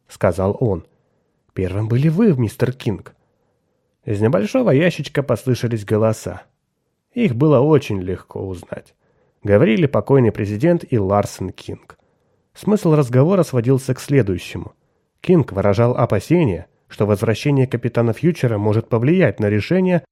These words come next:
о продлении лицензий на работу на Луне. «Вам не следует этого бояться», отвечал Картью. «Правительство не забирает уже выданные лицензии». Кертис растерялся.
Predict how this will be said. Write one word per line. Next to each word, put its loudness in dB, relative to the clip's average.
о 0
продлении 2
лицензий 0
на 2
работу -4
на 2
Луне. -2
«Вам 0
не 2
следует 0
этого -4
бояться», -8
отвечал -6
Картью. -6
«Правительство 0
не 2
забирает 2
уже -2
выданные -2
лицензии». -6
Кертис -6
растерялся. -2